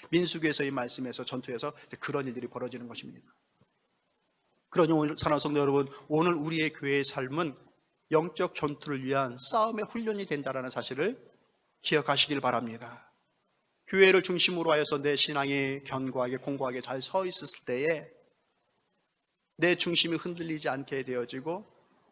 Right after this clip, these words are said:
주위의 것들이 가끔 무너지는 일이 있다 할지라도 중심이 든든하기에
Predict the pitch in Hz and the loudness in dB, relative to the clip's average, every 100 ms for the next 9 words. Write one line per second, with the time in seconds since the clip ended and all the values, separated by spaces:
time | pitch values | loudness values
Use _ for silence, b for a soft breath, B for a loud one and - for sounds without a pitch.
0 | _ _ _ _ _ _ _ - - 180 | _ _ _ _ _ _ _ -4 0 4
1 | 180 165 160 165 156 - - 160 143 151 | 6 6 2 2 -2 -2 -8 -6 -2 0
2 | 151 143 143 139 135 127 - 131 135 139 | 0 -2 -4 -6 -8 -8 -8 -8 -6 -4
3 | 127 127 127 - 214 - 190 180 - 156 | -4 -4 -6 -4 0 2 2 -2 -4 -6
4 | 147 143 135 139 165 220 | -4 -4 -4 -2 0 -2